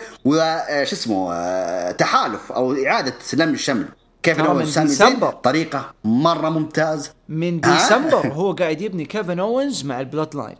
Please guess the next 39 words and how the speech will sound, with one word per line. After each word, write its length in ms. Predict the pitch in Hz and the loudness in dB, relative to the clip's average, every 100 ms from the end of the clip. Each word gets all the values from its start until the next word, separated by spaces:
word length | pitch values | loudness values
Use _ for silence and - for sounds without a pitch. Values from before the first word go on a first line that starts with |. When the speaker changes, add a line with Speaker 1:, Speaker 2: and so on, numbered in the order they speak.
| - | -20
Speaker 2:
متخيل؟ 460 | - 151 170 359 - _ _ _ _ _ _ _ _ _ _ _ _ 98 | -12 -8 -8 -10 -14 _ _ _ _ _ _ _ _ _ _ _ _ -4
Speaker 1:
أيوه، 600 | 104 107 107 73 - - | -2 0 0 -4 -8 -6
أيوه. 300 | 80 101 - _ _ _ _ _ _ _ - | -4 -4 -4 _ _ _ _ _ _ _ -20
عرفت. 420 | - - 85 - _ _ _ _ _ | -14 -6 -6 -8 _ _ _ _ _
ف-، 60 | - 98 92 - - 285 349 254 220 | -2 -2 -2 -6 -4 0 0 -4 0
بس 180 | 220 220 | 0 2
يعني 220 | 160 160 | 0 2
عداوة 360 | 139 165 320 285 | 2 2 2 2
كيفن 360 | - - 165 | -4 -4 0
أوينز 220 | 214 226 156 | 2 2 0
ورومان 400 | 147 151 147 139 | 2 2 2 2
رينز 160 | 196 | 0
تقريبا 300 | - 196 202 | 0 0 0
من 600 | 208 214 220 226 226 226 | 0 0 0 0 0 0
و-، 220 | 233 208 202 | 0 0 0
من 60 | |
سنة 160 | 196 285 | 0 0
Speaker 2:
لا، 80 | 277 | 4
Speaker 1:
واحد 240 | 294 214 | 2 4
وعشرين، 240 | 214 170 | 2 4
Speaker 2:
رجعها، 200 | 277 240 | 6 6
Speaker 1:
يعني 200 | 196 - | 6 2
خلينا 120 | 113 117 | 2 2
Speaker 2:
أنا 100 | - | 2
Speaker 1:
نقول 120 | 104 | 2
Speaker 2:
أتكلم. 140 | 165 | 4
Speaker 1:
رويال 140 | 110 113 | 4 2
رامبل 260 | 127 110 | 0 0
واحد. 160 | 107 - | 0 0
Speaker 2:
رجعها 300 | 196 175 - | 2 2 2
من 220 | 123 139 | -2 -4
ديسمبر 600 | 147 156 170 196 220 262 | 2 2 4 4 6 4
ليومك 380 | 151 156 196 190 | 6 4 6 6
Speaker 1:
أيوه. 120 | - | 2
Speaker 2:
ذا. 240 | 139 117 - - - | 2 0 -2 -18 0
Speaker 1:
ورجعنا. 520 | 165 233 220 113 - | 2 2 0 -4 -4
Speaker 2:
يعني 160 | 107 120 | -12 -14
ف-، 100 | - - | -16 -10
خمسة 320 | 151 160 | -6 -4